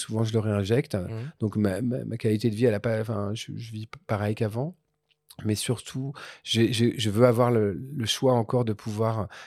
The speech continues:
Speaker 1: raconter des histoires, euh, dingues avec des budgets dingues,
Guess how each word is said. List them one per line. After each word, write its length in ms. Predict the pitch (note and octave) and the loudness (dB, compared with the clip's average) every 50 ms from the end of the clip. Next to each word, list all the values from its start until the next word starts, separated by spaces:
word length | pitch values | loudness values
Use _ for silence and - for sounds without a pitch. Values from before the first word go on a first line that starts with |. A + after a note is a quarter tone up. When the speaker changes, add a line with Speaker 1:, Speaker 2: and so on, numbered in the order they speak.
| - _ - | -20 _ -12
Speaker 1:
raconter 480 | - G2 G2+ A2 G#2+ A2+ A2+ - A#2+ G#2+ | -8 -6 -4 -2 0 0 0 2 0 0
des 440 | F#2+ G2 G2+ G2+ G#2 G2+ F#2+ F#2+ G2+ | 2 2 2 4 4 2 -2 -4 -8
histoires, 540 | G2+ - - - A2+ A2 A2 G#2+ G#2+ - - - | -10 -8 -2 0 2 2 2 0 -4 -10 -12 -8
euh, 160 | G#2 F2 F2+ | -8 -6 -2
dingues 480 | F#2 G2 G#2 G#2+ B2+ C#3 B2 G#2+ F2+ - | 2 4 4 6 6 4 4 2 0 -2
avec 360 | - - G#2 G2 G2 G#2+ G#2 | -6 -6 -4 -2 0 -2 -2
des 100 | F#2+ G2+ | 0 -2
budgets 380 | F#2+ F2 F#2+ F#2+ F#2 G2 G#2 G2+ | -2 -2 -4 -4 -2 0 0 2
dingues, 360 | F#2+ G#2+ A2+ C3 D3 C3 G#2 | 4 4 4 4 2 0 -2